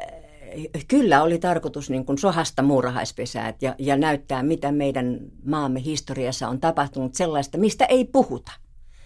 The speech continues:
Kun se puhumattomuus on aina huono asia, oli se, oli se asia vaikea tai helppo, niin pitäisi pystyä puhumaan, koska se, se räjäytti niin kuin ainakin mun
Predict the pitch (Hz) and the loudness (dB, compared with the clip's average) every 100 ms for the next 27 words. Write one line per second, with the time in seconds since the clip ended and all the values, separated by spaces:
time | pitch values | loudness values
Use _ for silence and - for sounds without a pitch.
0 | - - 180 208 208 320 233 196 - 170 | -20 -6 -4 -2 0 2 2 2 0 -2
1 | 147 147 147 175 160 135 120 120 - - | 0 -2 0 0 2 0 -2 -4 -6 -10
2 | - - 120 123 - - - 147 139 127 | -10 -10 -10 -14 -16 -18 -10 -8 -6 -8
3 | - - - 151 156 147 143 - 151 139 | -14 -20 -16 -8 -6 -6 -8 -8 -10 -6
4 | 110 127 - - - - - - - 190 | -6 -8 -14 -20 -20 -20 -20 -20 -6 4
5 | 220 202 160 139 139 135 139 143 123 - | 6 6 4 2 2 0 2 -2 -2 -6
6 | - 117 110 - - 143 120 - - - | -8 -8 -10 -18 -12 -8 -8 -10 -12 -12
7 | - 117 143 127 117 120 120 - - 131 | -12 -10 -8 -6 -6 -6 -8 -12 -10 -8
8 | - 180 - - - - - - 170 190 | 2 2 0 -10 -18 -18 -20 -6 0 2
9 | 233 233 - 165 165 165 165 180 175 185 | 4 4 2 2 2 4 2 2 -2 0
10 | 208 170 | 0 -2